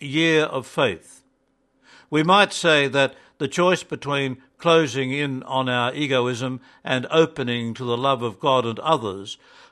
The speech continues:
corresponds to the alternatives in Jesus' temptations. The choice, that is, between human power and love of the cross, between a redemption viewed solely as material well-being and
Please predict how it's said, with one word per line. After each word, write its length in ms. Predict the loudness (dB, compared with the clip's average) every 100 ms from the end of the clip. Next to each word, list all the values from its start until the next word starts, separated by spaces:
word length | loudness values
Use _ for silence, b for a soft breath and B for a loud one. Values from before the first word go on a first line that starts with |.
| 2
corresponds 840 | 6 8 6 0 4 4 4 -2
to 140 | -10 -6
the 120 | -2
alternatives 840 | -2 -2 -2 0 -2 -4 -6 -6
in 180 | -8 -8
Jesus' 580 | -4 -4 -4 -6 -8 -8
temptations. 1080 | -4 -4 -2 -2 -2 -4 -12 -14 -20 -20 -20 b b b
The 100 | -6
choice, 360 | 2 4 4 0
that 240 | 2 2
is, 460 | 2 0 -4 -12 -18 b b b b
between 460 | -12 -2 0 0 -4
human 440 | -2 0 0 -6
power 460 | -2 2 2 0 -4
and 480 | -4 -4 -2 -8 -10 b b
love 260 | 2 2 2
of 140 | -4
the 100 | -8
cross, 520 | -4 -2 -2 -6 -16 -20 _ b b b -12
between 380 | -6 -2 -2
a 60 | -2
redemption 640 | -4 0 0 0 -8 -8
viewed 320 | -6 -4 -4 -4
solely 440 | 0 0 0 0
as 160 | -2 -6
material 640 | -12 -6 -2 -2 -2 -4
well-being 720 | 0 0 0 -4 -4 -4 -8 b b b
and 440 | -2 -2 -4 -10